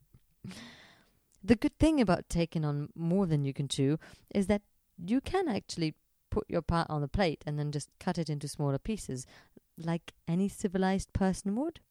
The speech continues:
So why just take a small piece just to be safe? I mean, that's not the kind of life I want to live. But the problem with stepping outside of the comfort zone is that because it's so uncomfortable, we tend not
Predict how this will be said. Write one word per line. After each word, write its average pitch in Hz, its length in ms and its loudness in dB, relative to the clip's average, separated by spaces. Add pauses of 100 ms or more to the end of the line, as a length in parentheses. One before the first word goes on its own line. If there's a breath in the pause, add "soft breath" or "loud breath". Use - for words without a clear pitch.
(680)
So 220 460 4 (1080)
why 240 180 8
just 208 240 4
take 208 200 2
a 185 60 0
small 185 240 2
piece 160 460 2
just - 260 0
to 151 80 -2
be 139 100 0
safe? 160 580 0
I 175 40 -12
mean, 170 140 -6
that's 202 260 2
not - 140 -8
the 190 60 -8
kind 165 280 0
of 139 80 -2
life 147 280 0 (220)
I 156 100 0
want 139 200 0
to 156 60 0
live. 196 220 4 (1500 loud breath)
But 190 80 6
the 202 80 6
problem 294 400 2
with 214 140 0
stepping 196 420 0
outside 185 400 2
of 165 100 0
the 165 60 -2
comfort - 420 -4
zone 147 280 2
is 147 120 0 (320 loud breath)
that 208 140 2
because 269 340 4
it's 262 200 0
so 214 320 6
uncomfortable, 170 1000 0 (240 loud breath)
we 180 140 4
tend 208 500 2
not 214 140 0